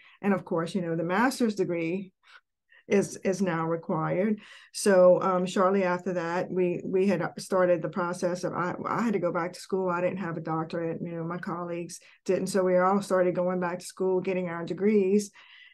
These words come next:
And so, um, we, we wrote a proposal and started the master's program, which began in twenty twenty. So in two thousand seventeen is when I became the D I coordinator. You know, it wasn't, it wasn't a, a,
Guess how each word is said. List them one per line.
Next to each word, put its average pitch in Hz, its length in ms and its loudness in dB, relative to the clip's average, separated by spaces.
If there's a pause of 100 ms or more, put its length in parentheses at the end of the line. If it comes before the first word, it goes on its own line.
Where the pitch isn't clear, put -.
And 185 180 0
so, 180 420 4
um, 175 500 -6 (160)
we, 185 360 0
we 180 320 2
wrote 196 360 4
a 190 40 -2
proposal 196 540 2
and 180 140 0
started 175 460 -2
the 170 320 -6 (260)
master's 226 420 2
program, 175 420 2
which 180 180 -2
began 165 360 0
in 175 280 -6
twenty 170 320 -4
twenty. 170 460 0 (200)
So 196 240 4
in 185 120 4
two 277 160 4
thousand 240 320 4
seventeen 214 440 2
is 190 120 -2
when 185 160 -2
I 196 180 0
became 190 540 0
the 180 120 -4
D 175 220 -2
I 165 160 -2
coordinator. 170 720 -4 (480)
You 160 100 -4
know, 156 80 -2
it 151 60 -4
wasn't, 208 440 4
it 208 120 4
wasn't 247 280 4
a, 196 580 -2
a, 196 140 -4